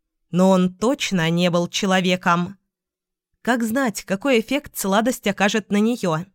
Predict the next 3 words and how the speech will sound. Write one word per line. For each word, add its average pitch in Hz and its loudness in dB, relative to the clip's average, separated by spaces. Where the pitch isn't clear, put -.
Лучше 208 0
не 190 2
проверять. 170 -2